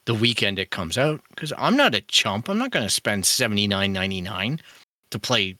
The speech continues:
virtual soccer. I'm gonna wait until Black Friday, three, two months after it releases,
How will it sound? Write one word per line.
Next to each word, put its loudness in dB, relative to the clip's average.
virtual -2
soccer. 0
I'm 2
gonna 6
wait 4
until 4
Black 2
Friday, 4
three, 2
two 4
months 6
after 2
it 0
releases, 4